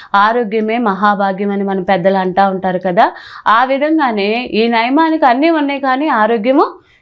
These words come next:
లేదు. తద్వారా నిజంగా పైకి గాంభీర్యంగా కనిపించినప్పటికీ హృదయంలో ఎంతో కృంగుబాటు,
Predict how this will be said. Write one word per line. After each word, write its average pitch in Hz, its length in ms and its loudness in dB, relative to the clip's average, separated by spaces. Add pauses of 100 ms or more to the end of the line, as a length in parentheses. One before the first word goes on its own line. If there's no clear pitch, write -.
(160)
లేదు. 214 760 2
తద్వారా 220 720 2 (260)
నిజంగా 269 540 2 (120)
పైకి 277 340 0
గాంభీర్యంగా 262 840 0
కనిపించినప్పటికీ 240 960 -2
హృదయంలో 220 580 2
ఎంతో 208 760 2
కృంగుబాటు, 202 640 -4